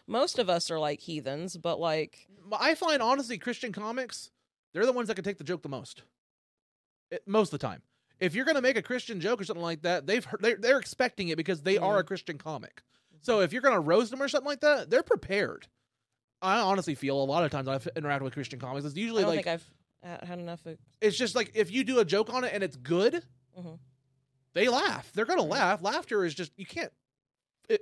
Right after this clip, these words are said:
Speaker 2: if you try to fight laughter, it's gonna make it even funnier.
Speaker 1: Mm-hmm.
Speaker 2: So, like, if you can do a good Christian zinger, they're gonna
Speaker 1: Mm-hmm.
Speaker 2: appreciate just the commu-,
Speaker 1: That's
Speaker 2: the,
Speaker 1: like,
Speaker 2: you know,
Speaker 1: when I
Speaker 2: laughter.
Speaker 1: do, when I do a good rape joke, like,
Speaker 2: Yeah.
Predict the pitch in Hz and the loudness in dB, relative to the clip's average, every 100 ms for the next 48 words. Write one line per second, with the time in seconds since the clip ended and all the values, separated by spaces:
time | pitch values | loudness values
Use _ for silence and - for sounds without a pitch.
0 | - 214 220 339 311 - 185 170 143 139 | -2 -6 -2 2 2 2 0 0 -2 -4
1 | 147 139 139 160 147 131 127 135 120 131 | -4 -4 -4 -6 -6 -8 -8 -10 -10 -10
2 | 113 110 - _ _ _ _ _ _ _ | -10 -12 -18 _ _ _ _ _ _ _
3 | _ _ 175 170 220 202 185 170 180 262 | _ _ -14 0 2 4 4 2 0 0
4 | 285 202 247 185 185 - 214 190 151 233 | -2 2 4 4 2 -2 -6 -6 -6 -4
5 | 214 147 139 127 _ _ - 156 302 247 | -4 -4 -6 -14 _ _ -4 -2 0 2
6 | 151 - 233 - 151 135 143 143 127 - | 0 0 -2 0 -2 -2 -6 -12 -14 -14
7 | 143 160 202 220 190 208 214 220 214 220 | -12 -8 -2 -2 0 2 2 2 0 0
8 | 220 214 214 214 220 233 226 220 220 254 | 0 -2 -4 -4 -4 -4 -4 -4 -4 -6
9 | - 151 147 143 - 170 170 160 | -6 -2 -2 -4 -10 -4 -2 -2